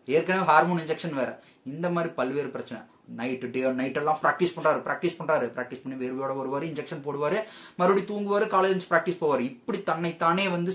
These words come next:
செதுக்குனாரு. "நான் எப்படி இந்த குள்ளத்தன்மையெல்லாம் இருக்கக்கூடாது, எனக்கு குள்ளன்னு யாரும் சொல்லக்கூடாது, நான் மெஸ்ஸி, நான் வேற level" அப்படிங்கிற ஒரு thought எல்லாரும் மனசுல வரணும் அப்படிங்கறதுக்காக உழைக்கிறாரு.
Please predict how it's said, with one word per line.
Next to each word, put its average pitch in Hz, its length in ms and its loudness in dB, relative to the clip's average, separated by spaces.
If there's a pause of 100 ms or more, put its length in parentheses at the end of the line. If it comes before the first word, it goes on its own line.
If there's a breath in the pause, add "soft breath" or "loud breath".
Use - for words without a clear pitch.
செதுக்குனாரு. 175 560 2 (380 loud breath)
"நான் 139 220 4
எப்படி 156 340 -2
இந்த 165 120 0
குள்ளத்தன்மையெல்லாம் 170 720 0
இருக்கக்கூடாது, 151 480 0
எனக்கு 139 280 -4
குள்ளன்னு 175 160 0
யாரும் 156 240 0
சொல்லக்கூடாது, 151 560 0
நான் 135 280 0
மெஸ்ஸி, 165 400 -2
நான் 139 360 2
வேற 160 280 4
level" 156 560 2
அப்படிங்கிற 175 360 -2
ஒரு 143 100 0
thought 156 300 2
எல்லாரும் 151 360 -2
மனசுல 147 220 -4
வரணும் 131 440 -2
அப்படிங்கறதுக்காக 127 640 -6
உழைக்கிறாரு. 117 400 -4